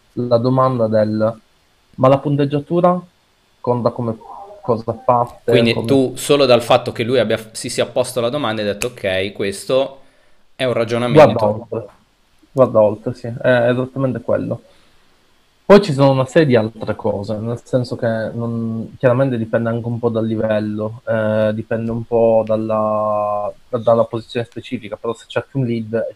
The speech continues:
Speaker 1: chiaro che deve
Speaker 2: Chiaro.
Speaker 1: avere un modo di porre le cose particolarmente chiaro, e anche lì la cosa come fai a capirlo? Cioè, non è che gli chiedi, "Oh, sei molto bravo a fare
Speaker 2: <laughs>
Speaker 1: comunicazione oppure no?" No.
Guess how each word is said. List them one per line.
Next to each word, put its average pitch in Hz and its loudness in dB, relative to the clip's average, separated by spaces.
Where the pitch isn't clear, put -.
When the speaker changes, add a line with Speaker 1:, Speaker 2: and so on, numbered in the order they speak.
Speaker 1:
chiaro 110 -4
che 110 -2
deve - -18
Speaker 2:
Chiaro. 101 4
Speaker 1:
avere 113 2
un 113 -8
modo 117 -2
di 117 -12
porre 113 -2
le 113 -4
cose 110 -2
particolarmente 110 -6
chiaro, 117 -4
e 123 2
anche 127 0
lì 127 0
la 110 -2
cosa 117 0
come 127 -4
fai 117 -2
a 107 -10
capirlo? 104 -14
Cioè, 104 -14
non 113 -12
è - -4
che 127 -10
gli 110 -10
chiedi, 107 -6
"Oh, 104 -2
sei - -12
molto 117 -10
bravo 117 0
a 113 -2
fare 107 -4
Speaker 2:
<laughs> - -16
Speaker 1:
comunicazione 151 -8
oppure 113 -2
no?" 104 -6
No. - -4